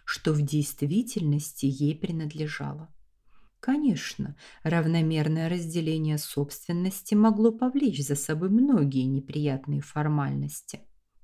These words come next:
и усложнить ведение дел, но,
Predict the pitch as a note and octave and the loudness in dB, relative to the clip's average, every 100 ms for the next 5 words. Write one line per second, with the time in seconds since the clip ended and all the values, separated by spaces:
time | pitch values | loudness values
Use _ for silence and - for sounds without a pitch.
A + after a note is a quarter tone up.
0 | - F3+ G3 G#3+ - C#4+ C#4+ G#3+ E3 D#3 | -6 -2 -2 -2 2 2 6 4 4 0
1 | D#3 D3+ D3+ D#3 D#3 D3+ D3 D3+ D3+ D3+ | -4 0 2 2 2 2 0 -2 -4 -6
2 | _ - - - - D#3 D#3+ G#3 D4+ | _ -20 -20 -12 0 2 4 0 -2